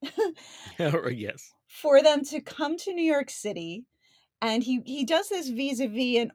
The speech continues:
Speaker 1: art dealer who has a relationship with an American sculptor named George Gray Barnard, who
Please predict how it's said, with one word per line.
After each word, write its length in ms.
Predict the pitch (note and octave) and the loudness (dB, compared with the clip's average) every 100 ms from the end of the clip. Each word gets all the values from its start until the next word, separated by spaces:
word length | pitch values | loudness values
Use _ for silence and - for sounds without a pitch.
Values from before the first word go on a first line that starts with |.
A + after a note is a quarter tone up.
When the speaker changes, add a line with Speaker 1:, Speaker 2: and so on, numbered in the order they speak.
| - | -2
Speaker 1:
art 240 | G#3 A3 - | -2 -2 -8
dealer 640 | G3 F#3 E3+ E3+ F3+ B3+ - | -6 -2 -2 -2 -4 -8 -8
who 640 | A3 F#3 F#3 F3+ F3+ F3 - | -6 -4 -4 -6 -6 -8 -8
has 300 | G3+ G3 B3+ | -4 -2 0
a 60 | |
relationship 760 | C4 B3 G#3+ A3 G#3+ - G#3+ - | 0 0 -2 -4 -6 -4 -6 -6
with 140 | G3 | -8
an 80 | F#3+ | -8
American 580 | F#3 F3+ G3 B3+ C4+ A#3+ | -8 -6 -4 -4 -2 -4
sculptor 560 | - G#3 G3+ G3 F3+ E3+ | -2 -4 -4 -4 -4 -4
named 280 | E3 E3+ | -8 -12
George 360 | D#3 F3+ F#3+ F3 | -10 -8 -8 -8
Gray 180 | G3+ F3+ | -8 -8
Barnard, 520 | E3 E3+ E3 D#3 D3 D#3+ | -6 -8 -6 -8 -8 -10
who 280 | F3+ D#3 | -10 -10